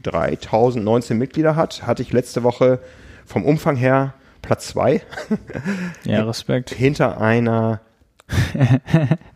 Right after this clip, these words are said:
Speaker 1: Dame, wie ich gesehen hab, die recht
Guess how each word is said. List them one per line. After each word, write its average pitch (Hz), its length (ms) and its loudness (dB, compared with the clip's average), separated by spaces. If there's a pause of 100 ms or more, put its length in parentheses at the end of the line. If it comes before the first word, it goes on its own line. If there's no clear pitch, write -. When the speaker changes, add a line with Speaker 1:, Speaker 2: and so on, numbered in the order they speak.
(260)
Speaker 1:
Dame, 165 720 2
wie 135 100 -4
ich 156 120 -8
gesehen 143 360 0
hab, 185 280 -4
die 127 440 4 (680)
recht - 720 -2